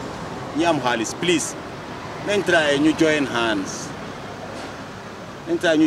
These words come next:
join hands. Ñu indi, ñu indi certain initiatives yoo xam ne dinañ gis ne Gambian bi dina develop. Because bugguma specify in certain peoples or, or, or certain tribes or yu demee noonu ñoo xam ne ñu ngi si biir dëkk bi te duñ citizen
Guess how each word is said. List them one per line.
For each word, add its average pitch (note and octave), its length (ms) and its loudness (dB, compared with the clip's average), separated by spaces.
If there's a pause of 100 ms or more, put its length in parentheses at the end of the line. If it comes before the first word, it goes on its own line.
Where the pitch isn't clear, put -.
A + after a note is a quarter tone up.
join D3+ 220 4
hands. A2+ 320 -2
Ñu D3+ 160 2
indi, D#3 180 6
ñu D3+ 420 -4
indi F3 140 0
certain F3 400 0
initiatives E3 600 0
yoo C#3+ 100 2
xam B2 160 0
ne A2 100 -2 (380)
dinañ D#3+ 180 4
gis D#3 120 2
ne D3 180 0
Gambian D#3 540 4
bi C3 100 -2 (220)
dina C3 200 0
develop. A2+ 400 0 (1400)
Because E3+ 400 2 (340)
bugguma A3 320 8
specify E3 640 2
in D3+ 80 0
certain D#3+ 400 2
peoples D3+ 400 2 (720)
or, D#3 160 4
or, D3+ 240 4
or D3+ 140 4
certain D#3 440 2 (920)
tribes D3 400 0
or D3 160 2
yu D3+ 120 2
demee C#3 260 0
noonu B2 240 -4
ñoo B2+ 200 -4
xam A#2 140 -6
ne A#2 100 -4
ñu A#2 100 -4
ngi A2+ 80 -4
si C3 60 -6
biir B2 160 -4
dëkk A2 240 -2
bi G2+ 100 -4
te A#2+ 120 -2
duñ A#2 180 2
citizen G#2+ 440 -2